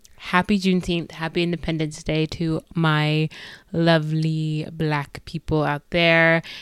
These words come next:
And it is Father's Day as well. It's a good, it's a wonderful time to celebrate our freedom. We need this good energy. I saw a news story yesterday about a pregnant Black woman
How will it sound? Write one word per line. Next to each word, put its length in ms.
And 460
it 120
is 140
Father's 420
Day 460
as 180
well. 640
It's 140
a 60
good, 360
it's 160
a 40
wonderful 400
time 340
to 60
celebrate 360
our 140
freedom. 680
We 120
need 180
this 120
good 160
energy. 760
I 100
saw 240
a 60
news 440
story 540
yesterday 960
about 680
a 80
pregnant 420
Black 260
woman 380